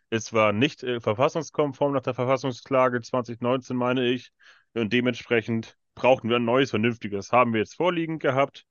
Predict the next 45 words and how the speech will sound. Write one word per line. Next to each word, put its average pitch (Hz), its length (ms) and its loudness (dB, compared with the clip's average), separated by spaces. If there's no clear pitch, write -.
Wichtig 135 400 -2
oder 104 340 2
was 107 120 -6
uns 135 180 -6
natürlich 117 300 -2
noch, 110 220 -4
äh, 107 180 -4
gestört 131 400 0
hatte, 127 360 -2
dass 117 240 0
wir 110 80 -4
unter 120 240 -2
anderem 143 440 -2
die 123 120 -8
Information 110 640 -4
erhalten 110 640 -2
hatten 202 300 -6
oder 98 260 -2
haben 104 320 2
immer 113 220 -4
noch 104 120 -2
vorliegend, 123 600 -4
dass 113 200 0
die 117 180 -4
A 107 140 2
G 95 160 -4
Klimaschutz, 165 680 -4
das 101 160 -10
ist 95 140 -12
eine 98 320 -8
Arbeits-, 120 580 -2
ja, 90 160 -14
Gemeinschaft, 147 640 -2
Gruppe, 143 300 -4
die 117 160 2
sich 113 160 -4
darum 107 320 0
kümmert, 160 440 -2
beratend 113 600 -2
tätig 123 380 -6
zu - 100 -16
sein 117 240 -4
für - 160 -2
das 131 180 2
Klimaschutzkonzept. - 880 -4